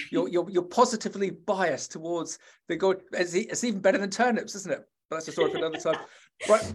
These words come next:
Speaker 1: right, Megan. Um, so everyone, please hop on to Fenland Soil. Uh, those listening on the podcast, w w w dot fenland soil, fenland soil dot org, and you'll see the event, uh, bright link on there to, to chen-, attend the conference. And as I say,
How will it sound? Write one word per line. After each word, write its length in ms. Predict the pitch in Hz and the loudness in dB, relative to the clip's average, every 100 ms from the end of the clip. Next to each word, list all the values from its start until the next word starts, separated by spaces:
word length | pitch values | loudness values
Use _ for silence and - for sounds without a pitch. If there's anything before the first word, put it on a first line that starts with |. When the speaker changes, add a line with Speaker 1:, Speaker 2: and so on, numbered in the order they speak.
| 220 | 2
Speaker 1:
right, 220 | 240 247 | 4 6
Megan. 280 | 247 220 220 | 6 6 4
Um, 260 | 202 214 220 | 4 4 2
so 160 | 226 226 | 0 4
everyone, 460 | 254 233 226 208 - | 4 4 2 2 -2
please 300 | 226 233 226 | -2 -2 -2
hop 220 | 226 226 | -2 2
on 160 | 220 208 | 2 2
to 200 | 202 196 | -2 -2
Fenland 360 | 226 220 214 208 | -2 0 -2 -4
Soil. 520 | - 208 196 190 180 - _ | -2 4 6 6 4 -6 _
Uh, 120 | 175 180 | 0 4
those 280 | 202 202 | 4 2
listening 260 | 214 202 202 | 0 -2 -2
on 100 | 202 | -2
the 80 | 190 | -2
podcast, 600 | 196 269 - 170 165 - | -2 -2 0 0 0 0
w 200 | 208 220 | 2 2
w 280 | 214 185 165 | 0 2 0
w 140 | 170 | 0
dot 260 | 180 180 180 - _ | 4 4 4 -6 _
fenland 720 | 202 202 196 185 180 190 180 - | 2 2 2 0 0 0 -4 -12
soil, 600 | - 190 151 135 127 - - | -4 2 4 2 0 -8 0
fenland 460 | 180 185 185 185 | 2 2 -2 -2
soil 280 | 170 180 156 | -2 0 0
dot 240 | 147 165 156 | 2 -2 0
org, 320 | 170 147 139 - - - | 0 0 -2 -8 -20 -10
and 120 | 156 | -4
you'll 80 | 165 | -4
see 280 | 156 190 196 | -2 -2 0
the 120 | 180 | 0
event, 300 | 175 175 170 - _ _ - | 4 2 2 -8 _ _ 2
uh, 160 | 156 | 2
bright 300 | 160 175 160 151 | 4 2 2 0
link 280 | 170 160 | -6 -4
on 260 | 170 165 160 | -6 -6 -4
there 220 | 156 151 143 | 4 6 6
to, 340 | 156 160 160 | 2 -6 -6
to 200 | - 160 | -8 -8
chen-, 260 | 156 170 170 | -4 -6 -6
attend 260 | - 170 | -6 -6
the 40 | 160 | -4
conference. 440 | 156 143 151 147 - - - | -4 -2 -4 -6 -16 -20 -4
And 100 | 175 | 2
as 160 | 190 | 2
I 40 | 185 | 2
say, 300 | - 165 | 0 0